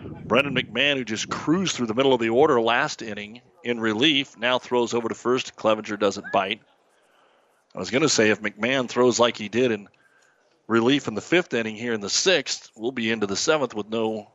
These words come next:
problem because we're at the seven, eight, nine hitters here for Kearney, but he plunks the first guy, now throws to Etherton high, ball two. It's two and oh.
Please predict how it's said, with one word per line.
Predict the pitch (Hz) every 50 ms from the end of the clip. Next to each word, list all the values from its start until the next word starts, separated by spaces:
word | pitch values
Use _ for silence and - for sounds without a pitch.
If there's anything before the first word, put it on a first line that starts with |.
| _ _ _ _ _ _ _ _ _ -
problem | - 127 139 156 151 117 101 101 95 95
because | 95 - - 104 101 101
we're | 107 107
at | 104 -
the | -
seven, | - - 123 120 113
eight, | 113 117 110 104
nine | 107 110 127 147 147
hitters | 117 110 104 101 104 101
here | - 110 104
for | - -
Kearney, | - - 131 151 160 139 127 135
but | 117 104 98 _ _ _ - - - - _ _
he | - 107
plunks | - - - 127 131 - -
the | 127
first | - - 131 135 123 -
guy, | - 110 117 135 156 156
now | 123 113 113
throws | - - 135 127 127 -
to | - 123
Etherton | 123 123 120 - 117 - - 117
high, | 113 - 120 127 123 127 139 156 165
ball | - 123 117 117 117 117
two. | - - - 135 135 143 170 202 214 202 _ _ _ _ _ _ _ - _ _ _ _ _ _ _ _ _ _ _ _ _ _ _ -
It's | 117 107 107 - - -
two | - 135 135 127
and | 123 117
oh. | 113 113 127 160 180